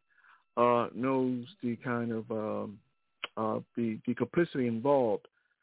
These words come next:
uh, between the U S in term, and, and Ukraine in terms of what's currently going on. One of the things was there was a agreement given, um, between the U S, uh, James, former Secretary James Baker,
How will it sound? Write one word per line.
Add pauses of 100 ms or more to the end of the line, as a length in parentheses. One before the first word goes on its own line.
(340)
uh,
between
the
U
S (120)
in
term,
and,
and
Ukraine
in
terms
of
what's
currently
going
on. (380)
One
of
the
things
was
there
was
a (160)
agreement
given, (160)
um, (220)
between
the
U
S, (180)
uh,
James, (220)
former
Secretary
James
Baker,